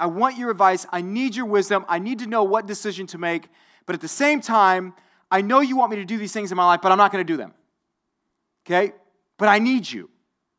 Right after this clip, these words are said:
Guys, that's a dysfunctional relationship, isn't it? Very dysfunctional. But that's, like, a lot of us, and, and, and, and, and what we're actually doing by continuing in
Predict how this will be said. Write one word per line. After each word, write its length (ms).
Guys, 140
that's 220
a 60
dysfunctional 800
relationship, 600
isn't 180
it? 100
Very 420
dysfunctional. 640
But 180
that's, 400
like, 240
a 120
lot 420
of 160
us, 320
and, 400
and, 240
and, 220
and, 260
and 200
what 220
we're 160
actually 640
doing 320
by 100
continuing 1200
in 500